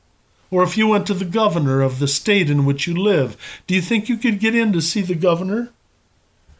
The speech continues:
God, however, says that we can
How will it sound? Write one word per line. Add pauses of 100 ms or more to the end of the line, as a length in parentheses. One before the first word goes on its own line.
(300)
God,
however,
says (320)
that
we
can